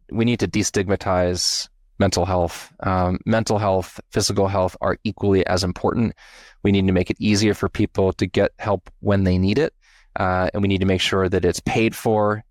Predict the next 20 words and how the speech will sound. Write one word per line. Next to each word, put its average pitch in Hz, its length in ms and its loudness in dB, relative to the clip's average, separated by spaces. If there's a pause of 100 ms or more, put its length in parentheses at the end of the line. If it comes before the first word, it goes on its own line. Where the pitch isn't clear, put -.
and 98 180 -2
that 95 140 2
we 95 120 2
have 95 340 -2
the 95 80 0
workforce 98 560 0
that 95 240 0
is 92 340 0
there, 92 420 0 (380)
uh, 95 100 0
ready 98 220 0
to 90 40 -4
provide 92 260 0
those 82 140 -2
services. 90 600 0
And, 90 140 -2
and 95 100 2
unfortunately, 92 560 -2
we 90 120 0
have 92 260 -2